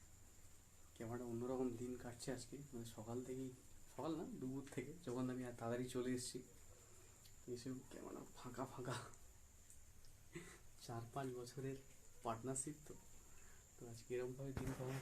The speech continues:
কাটাইনি ও ছাড়া। তো আজকের দিনটা সম্পূর্ণ ডিফারেন্ট আর যথেষ্ট বোরিং। মানে আমার অন্য দিন যেরকম এক্সাইটেড লাগে বাড়ি এলে, সেই excite-, এক্সাইটমেন্টটা নেই আজকে। শুয়ে পড়েছিলাম,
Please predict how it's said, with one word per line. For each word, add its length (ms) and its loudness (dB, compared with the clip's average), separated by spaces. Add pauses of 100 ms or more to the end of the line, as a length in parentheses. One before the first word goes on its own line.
কাটাইনি 380 4 (100)
ও 60 2
ছাড়া। 240 -2 (680)
তো 120 -14
আজকের 300 -2
দিনটা 300 2 (120)
সম্পূর্ণ 360 4 (160)
ডিফারেন্ট 400 4 (540)
আর 260 2
যথেষ্ট 400 0
বোরিং। 360 4 (320)
মানে 140 0
আমার 260 2 (680)
অন্য 200 4
দিন 100 8
যেরকম 300 8
এক্সাইটেড 460 4
লাগে 160 4
বাড়ি 280 6
এলে, 180 0
সেই 180 4
excite-, 300 2 (100)
এক্সাইটমেন্টটা 580 6
নেই 280 4 (100)
আজকে। 240 0 (840)
শুয়ে 340 6
পড়েছিলাম, 380 6